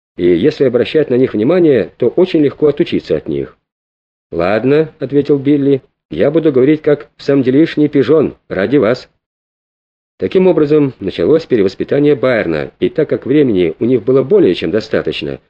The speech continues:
то оно пошло быстрыми шагами. Билли очень заинтересовался учением, и, кроме того, ему так хотелось угодить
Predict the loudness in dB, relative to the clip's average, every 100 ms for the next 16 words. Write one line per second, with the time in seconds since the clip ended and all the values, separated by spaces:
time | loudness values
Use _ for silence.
0 | _ _ _ -2 2 2 2 0 -4 0
1 | -2 0 -2 0 -2 0 -2 -2 -2 -4
2 | -10 _ _ _ _ _ 0 2 2 2
3 | 0 0 0 -2 -2 -2 0 -2 2 2
4 | 0 -2 -2 -2 -2 -2 -6 -6 -2 0
5 | 0 0 -2 -2 -6 _ _ _ -4 -2
6 | 0 -2 -2 2 0 0 -2 0 -2 -6